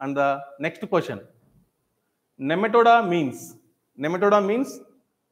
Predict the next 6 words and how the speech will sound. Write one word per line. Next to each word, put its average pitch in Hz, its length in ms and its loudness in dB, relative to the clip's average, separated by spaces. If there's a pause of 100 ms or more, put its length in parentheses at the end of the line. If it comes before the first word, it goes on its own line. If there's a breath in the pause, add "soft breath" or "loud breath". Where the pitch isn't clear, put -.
(220)
pointed 196 460 0
ends, 220 460 -4 (640)
pointed 185 480 -2
bodies, 180 400 2 (680)
pointed 175 500 -4
cells 226 460 -6